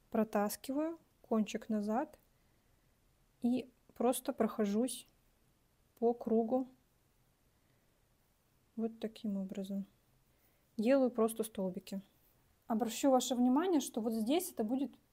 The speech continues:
вязаться интуитивно понятно, потому что здесь прям петельки. А вот здесь, например,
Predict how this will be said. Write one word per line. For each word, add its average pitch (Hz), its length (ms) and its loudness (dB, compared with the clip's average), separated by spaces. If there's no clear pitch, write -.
вязаться 226 540 2
интуитивно 220 560 0
понятно, 240 420 0
потому 214 340 -2
что 226 140 -10
здесь 202 240 -4
прям 214 260 -4
петельки. 196 580 -4
А 214 80 0
вот 226 120 2
здесь, 269 300 2
например, 240 520 0